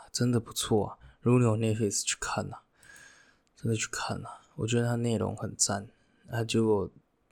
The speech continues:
导演真的是鬼啊，导演是鬼啊，导演超强啊，我觉得他好像以前是拍什么纪录片之类的，啊，所以现在感觉他的题材会比较属于接近人，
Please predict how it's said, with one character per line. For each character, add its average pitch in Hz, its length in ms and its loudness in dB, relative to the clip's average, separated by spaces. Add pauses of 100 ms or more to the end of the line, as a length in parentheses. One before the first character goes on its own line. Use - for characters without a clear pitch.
(560)
导 113 160 8
演 117 200 6
真 123 180 2
的 110 240 6
是 - 220 -2
鬼 - 260 0
啊， - 120 -6 (640)
导 117 120 0
演 110 80 0
是 113 120 -6
鬼 - 340 -8
啊， - 200 -12 (280)
导 104 120 -2
演 107 80 0
超 110 220 -4
强 - 220 -2
啊， - 160 -12 (680)
我 131 140 4
觉 139 100 4
得 151 60 6
他 143 80 4
好 131 200 2
像 123 140 0
以 131 160 -2
前 113 220 -2
是 123 140 -6
拍 127 260 2
什 117 80 -4
么 101 80 -8
纪 120 260 2
录 117 180 4
片 104 380 0
之 104 180 -2
类 95 220 2
的， 73 360 -6
啊， 110 180 -4
所 107 200 2
以 104 40 -2
现 110 180 0
在 107 300 2 (1120)
感 104 140 2
觉 104 160 4
他 120 180 8
的 113 100 6
题 110 200 2
材 104 260 2
会 113 340 8 (160)
比 110 120 4
较 131 240 10
属 104 300 4
于 101 200 2
接 120 200 4
近 127 200 6
人， 107 240 4